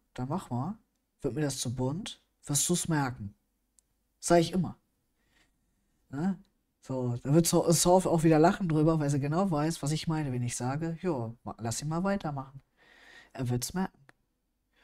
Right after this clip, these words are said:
Und sie darüber schon lacht. Weil ich das so schön noch mit einem sarkastischen Unterton sage. Und sie genau weiß, was dann passiert.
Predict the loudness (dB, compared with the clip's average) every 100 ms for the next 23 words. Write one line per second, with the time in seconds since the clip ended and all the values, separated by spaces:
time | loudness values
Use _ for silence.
0 | _ -20 -18 -18 -20 _ _ _ _ 0
1 | 2 4 2 0 0 -4 -2 -4 -4 -10
2 | -20 _ _ _ _ _ _ _ _ _
3 | _ _ _ _ _ -2 -2 0 -2 -4
4 | -4 -2 -2 -2 -6 -6 -6 -6 -4 -4
5 | -4 -6 -6 -6 -10 -6 -6 -4 -6 -8
6 | -8 -8 -8 -8 -8 -10 -14 _ _ _
7 | _ _ _ _ _ -4 -2 0 -2 -2
8 | 0 0 -2 -6 -8 -4 -4 -4 -4 -4
9 | -4 -8